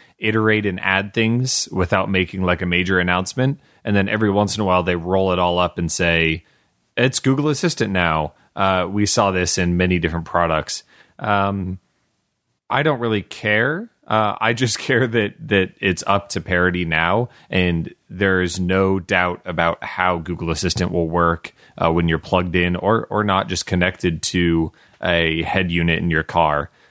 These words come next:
Uh, it just means that whether you have your, you know, your Google Home at home or your phone wherever you are or connected to, uh, your car, it works the exact same way. There's gonna be no, um, you know, aside from the, the obvious of,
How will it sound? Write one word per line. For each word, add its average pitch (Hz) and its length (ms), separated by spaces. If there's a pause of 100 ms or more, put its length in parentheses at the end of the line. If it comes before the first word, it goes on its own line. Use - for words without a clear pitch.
Uh, 87 240
it 98 60
just 107 260
means 107 320
that 92 400 (640)
whether 110 340
you 98 160
have 101 220
your, 92 320
you 90 100
know, 85 80
your 85 360
Google 87 280
Home 107 300
at 98 80
home 101 360
or 87 240
your 82 200
phone 101 580
wherever 90 300
you 87 180
are 87 340
or 80 440 (100)
connected 87 480
to, 82 600 (360)
uh, 82 60
your 82 220
car, 127 420
it 90 260
works 98 300
the 95 120
exact 87 440
same 87 220
way. 95 180
There's 95 220
gonna 82 160
be 82 80
no, 82 420 (320)
um, 82 340
you 90 120
know, 80 120
aside 85 520
from 80 460 (120)
the, 80 320
the 87 140
obvious 80 560
of, 76 320